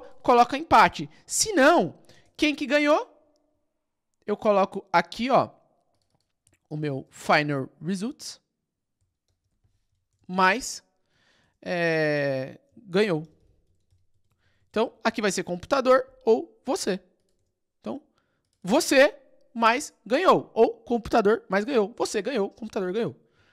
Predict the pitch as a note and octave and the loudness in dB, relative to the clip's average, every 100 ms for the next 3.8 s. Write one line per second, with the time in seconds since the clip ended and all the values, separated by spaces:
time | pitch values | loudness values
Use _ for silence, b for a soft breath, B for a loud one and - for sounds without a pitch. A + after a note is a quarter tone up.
0 | _ - C#4 A#3 A3+ A3 - C4 A3 A#3 | _ -10 -4 0 0 -2 -8 -4 -4 -4
1 | A#3 C4+ B2 - _ _ _ _ G3 G3+ | -8 -8 -10 -14 _ _ _ _ 4 4
2 | G3+ C4 E4 - E3+ G3 A2+ - _ _ | 4 4 2 0 4 4 4 -4 _ _
3 | _ _ _ - A#3+ C4 E4+ G#4+ | _ _ _ 0 2 6 4 4